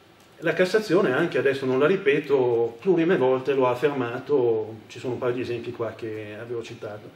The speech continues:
Beh, in realtà questi signori hanno inventato un nuovo sistema che abbiamo chiamato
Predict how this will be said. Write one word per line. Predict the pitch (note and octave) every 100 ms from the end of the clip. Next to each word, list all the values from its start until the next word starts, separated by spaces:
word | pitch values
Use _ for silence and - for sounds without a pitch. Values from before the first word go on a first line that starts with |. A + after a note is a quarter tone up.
| - - - -
Beh, | - G#3+ - - - - -
in | E3+
realtà | G#3 - E3+
questi | F#3+ C#3+ E3+
signori | - D3+ D3+ G3 F#3+
hanno | D#3 D#3+
inventato | D3+ F#3+ D#3 C#3 D3 E3+
un |
nuovo | D#3 D3+ C#3+ C3+ B2+
sistema | A2+ A3 A3 C#3 C3 D3+ G3+ - - - -
che | C3 C#3+
abbiamo | C3 C#3 D3
chiamato | D#3+ D3 C#3+ D3+ C3+ B2 A#2 A#2+ A#2